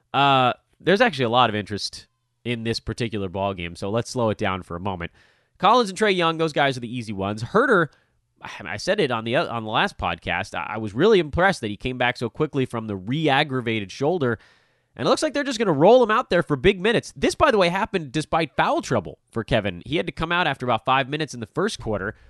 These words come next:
or he probably would have been up in that thirty-five, thirty-six minute range, at least thirty-three, thirty-four.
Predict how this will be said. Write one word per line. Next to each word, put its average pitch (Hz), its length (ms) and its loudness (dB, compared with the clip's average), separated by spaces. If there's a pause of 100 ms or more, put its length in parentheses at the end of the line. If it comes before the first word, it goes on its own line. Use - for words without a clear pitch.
(180)
or 107 100 -4
he 214 120 0
probably 262 420 2
would 151 140 4
have 127 80 0
been 131 140 -2
up 127 140 -2
in 123 100 -6
that 120 220 -4
thirty-five, 143 1400 -4
thirty-six 151 720 -4
minute 101 240 -6
range, 101 580 -4 (720)
at 110 120 -2
least 233 300 0
thirty-three, 131 640 -2
thirty-four. 117 800 0